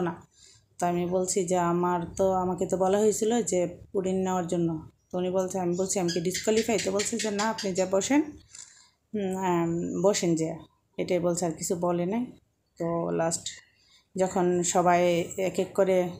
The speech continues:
সবার নাম বলছিল, এক একজনের নাম বলছিল, তো আমি তো ভাবছি যে না,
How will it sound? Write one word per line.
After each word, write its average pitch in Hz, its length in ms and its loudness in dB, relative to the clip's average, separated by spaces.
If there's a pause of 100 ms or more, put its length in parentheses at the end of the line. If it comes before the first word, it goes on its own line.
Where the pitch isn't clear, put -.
(600)
সবার 185 280 2
নাম 190 240 2
বলছিল, 196 360 2 (160)
এক 180 200 -2
একজনের 180 440 0
নাম 180 140 2
বলছিল, 196 360 2
তো 190 120 0
আমি 220 220 2
তো 220 140 -2
ভাবছি 190 360 0
যে 180 160 2
না, 175 140 2